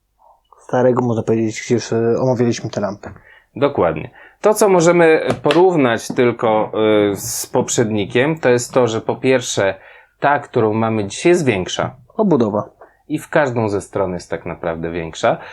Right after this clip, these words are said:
Speaker 2: E, natomiast jeżeli chodzi o sam kształt, to tutaj nic jakoś bardzo mocno się nie zmieniło.
Speaker 1: Nie, no, przepraszam cię bardzo, nóżki się zmieniły, kolego.
Speaker 2: Tak, ale jakby mówię o kształcie, o samym wykończeniu, gumy są mniej więcej podobnie.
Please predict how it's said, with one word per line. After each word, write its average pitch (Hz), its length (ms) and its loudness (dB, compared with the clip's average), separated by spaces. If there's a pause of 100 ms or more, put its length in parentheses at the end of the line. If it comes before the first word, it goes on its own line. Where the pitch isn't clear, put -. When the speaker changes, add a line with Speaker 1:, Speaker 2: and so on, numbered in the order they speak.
(200)
Speaker 2:
E, 139 300 2
natomiast 143 520 0
jeżeli 127 260 4
chodzi 120 280 0
o 110 80 2
sam 107 220 -2
kształt, 147 400 -2
to 107 120 -4
tutaj 104 320 -6
nic 120 420 -4
jakoś 98 320 -2
bardzo 98 320 -2
mocno 98 280 -6
się 92 160 -8
nie 90 140 -2
zmieniło. 113 380 2
Speaker 1:
Nie, 139 80 4
no, 135 100 2
przepraszam 131 380 -2
cię 175 100 -2
bardzo, 120 300 0
nóżki 160 460 2
się - 180 -6
zmieniły, 104 400 -4
kolego. 107 400 2 (420)
Speaker 2:
Tak, 90 280 -4
ale 160 420 2 (360)
jakby 147 380 0
mówię 143 380 4
o 123 80 4
kształcie, 143 480 -2
o 123 40 2
samym 123 320 0
wykończeniu, 127 640 2
gumy 147 300 4
są 127 180 2
mniej 120 260 4
więcej 123 340 0
podobnie. 135 800 0